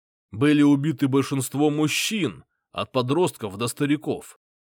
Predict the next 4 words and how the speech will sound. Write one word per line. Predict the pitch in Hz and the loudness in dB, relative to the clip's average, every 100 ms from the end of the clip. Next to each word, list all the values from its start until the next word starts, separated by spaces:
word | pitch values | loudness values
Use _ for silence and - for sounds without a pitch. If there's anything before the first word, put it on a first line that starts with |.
| _ _ _ | _ _ _
Напали | - 110 120 185 190 110 85 | -8 -6 -2 2 2 0 -6
без | 82 120 131 | -6 -4 -2
предупреждения, | 143 143 139 160 131 135 175 127 92 76 - _ | 0 0 0 0 0 -2 0 0 -4 -10 -14 _
ночью. | 110 185 170 - - 78 - | -4 0 0 -2 -8 -12 -18